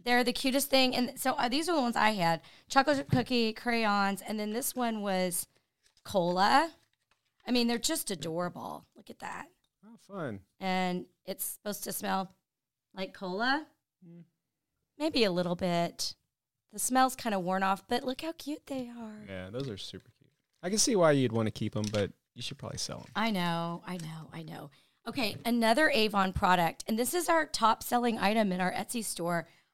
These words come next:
Speaker 1: are these pins. These are perfume pins. So it looks like a little novelty pin, but they have, like, a
Speaker 2: Ah.
Speaker 1: hidden compartment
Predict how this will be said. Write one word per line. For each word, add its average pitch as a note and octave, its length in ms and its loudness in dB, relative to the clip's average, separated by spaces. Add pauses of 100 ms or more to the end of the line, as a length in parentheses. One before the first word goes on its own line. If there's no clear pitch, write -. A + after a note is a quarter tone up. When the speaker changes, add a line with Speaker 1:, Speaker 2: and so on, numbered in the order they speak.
Speaker 1:
are A#3 160 2
these G#3+ 720 0 (580)
pins. G3 800 0
These A#3+ 180 -4
are A3+ 80 0
perfume G3+ 600 -2
pins. - 680 -10 (540)
So A3+ 120 0
it - 100 0
looks A#3+ 200 0
like D4+ 120 0
a C#4+ 60 -2
little B3 240 2
novelty A3+ 480 2
pin, F3+ 480 -2 (320)
but G#3 120 -4
they G#3+ 120 0
have, F#3+ 460 4
like, F3 160 -6
a F#3 80 -2
Speaker 2:
Ah. E3+ 120 -2
Speaker 1:
hidden B3 280 6
compartment F#3+ 840 2